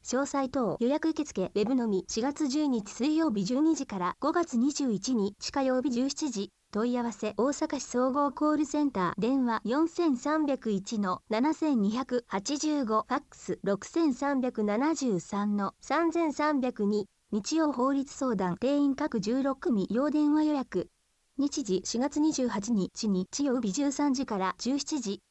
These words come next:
場所、宮古島区役所、大正区役所。詳細等、予約受付、電話のみ、電話ゼロ五ゼロの千八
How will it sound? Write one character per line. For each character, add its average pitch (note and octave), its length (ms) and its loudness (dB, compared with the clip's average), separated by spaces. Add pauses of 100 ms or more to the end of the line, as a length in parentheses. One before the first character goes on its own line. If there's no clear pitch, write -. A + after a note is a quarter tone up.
場 G3+ 100 -2
所、 G3 260 -4
宮 A#3 180 0
古 C4+ 160 -2
島 C#4+ 200 2
区 D4+ 120 -4
役 D#4 200 -2
所、 G3+ 220 -4 (140)
大 D#4+ 180 0
正 E4 220 0
区 D#4 100 -2
役 D4+ 220 -2
所。 G3+ 220 -4 (580)
詳 C4+ 200 0
細 C4+ 220 -2
等、 A#3 320 -2 (260)
予 A#3 80 2
約 D#4 220 2
受 D#4 120 -2
付、 F#3 320 -4
電 B3 240 2
話 B3+ 80 2
の A#3 140 0
み、 F#3+ 200 0
電 B3 280 2
話 A3+ 200 0
ゼ A3+ 120 2
ロ D#4 160 2
五 E4 240 2
ゼ C4+ 120 -2
ロ B3 140 0
の F3+ 260 0
千 D#4+ 300 2
八 G3+ 240 -2